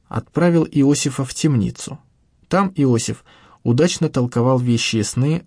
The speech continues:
знатных узников, впавших в немилость виночерпия и стольника фараона. Стольнику, который видел во сне три колоса,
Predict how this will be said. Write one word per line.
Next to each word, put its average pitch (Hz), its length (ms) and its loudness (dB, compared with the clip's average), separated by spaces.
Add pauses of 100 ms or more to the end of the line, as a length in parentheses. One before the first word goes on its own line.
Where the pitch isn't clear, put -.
(100)
знатных 117 640 -2
узников, 151 560 0 (1120)
впавших - 580 -4
в 117 180 -2
немилость 131 580 2
виночерпия 131 920 0 (680)
и 156 340 2
стольника 127 600 0
фараона. 123 640 -2 (400)
Стольнику, 156 640 0 (320)
который 127 400 2
видел 123 500 0
во 123 220 0
сне 117 240 -2
три - 260 -4 (920)
колоса, 147 560 0